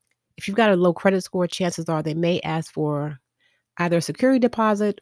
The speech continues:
or more of a security deposit. They ask, they ask for more money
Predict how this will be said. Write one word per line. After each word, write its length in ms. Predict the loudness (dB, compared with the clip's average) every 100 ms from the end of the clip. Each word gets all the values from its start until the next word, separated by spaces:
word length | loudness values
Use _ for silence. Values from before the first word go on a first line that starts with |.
| -2
or 160 | 0 2
more 420 | 4 6 6 4
of 100 | -2
a 60 | -6
security 460 | -8 -6 -4 -4 -8
deposit. 500 | -10 -12 -14 -18 -20 _ _ -12
They 100 | -8
ask, 240 | -8 -6
they 100 | -4
ask 260 | -2 -4 -6
for 80 | -6
more 240 | -4 -4
money 400 | -4 -6 -10 -14